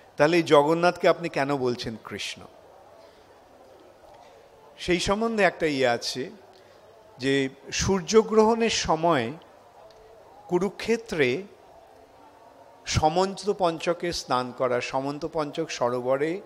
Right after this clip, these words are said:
স্নান করার একটা প্রথা চিরাচরিত কাল ধরে, চিরকাল ধরে চলে আসছে। আজ থেকে পাঁচ হাজার বছর আগেও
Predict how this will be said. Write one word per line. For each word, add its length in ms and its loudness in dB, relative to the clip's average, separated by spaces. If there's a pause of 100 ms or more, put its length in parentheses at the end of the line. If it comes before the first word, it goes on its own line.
(400)
স্নান 420 -2
করার 380 2
একটা 220 -4
প্রথা 640 -4 (600)
চিরাচরিত 800 2
কাল 340 -2
ধরে, 320 -4 (100)
চিরকাল 580 -4
ধরে 220 -10
চলে 380 -12
আসছে। 360 -18 (1200)
আজ 220 0
থেকে 200 -2
পাঁচ 320 0
হাজার 260 2
বছর 340 0
আগেও 560 4